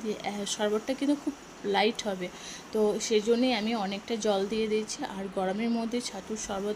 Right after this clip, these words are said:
কিন্তু অনেকক্ষণ পেটটা ভরা থাকে, তার সাথে সাথে কিন্তু শরীরটাও অনেক, উম, ঠান্ডা থাকে, আহ, অনেক এনার্জি দেয়।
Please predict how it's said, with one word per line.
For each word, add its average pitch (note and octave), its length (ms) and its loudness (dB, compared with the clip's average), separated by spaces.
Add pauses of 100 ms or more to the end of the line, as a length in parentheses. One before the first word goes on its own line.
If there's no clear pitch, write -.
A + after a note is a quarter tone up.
(100)
কিন্তু A3 400 0 (160)
অনেকক্ষণ A#3 960 0
পেটটা A#3+ 320 -2
ভরা A3 320 4
থাকে, A3+ 440 -2 (400)
তার A3 140 0
সাথে A3 300 0
সাথে A3 360 -2
কিন্তু A#3+ 180 0
শরীরটাও A3 600 2
অনেক, A3 320 0 (200)
উম, A3 180 0 (100)
ঠান্ডা G#3 420 2
থাকে, G#3 520 -2
আহ, - 800 -2
অনেক A3+ 260 4
এনার্জি A3 580 2
দেয়। G#3 320 -2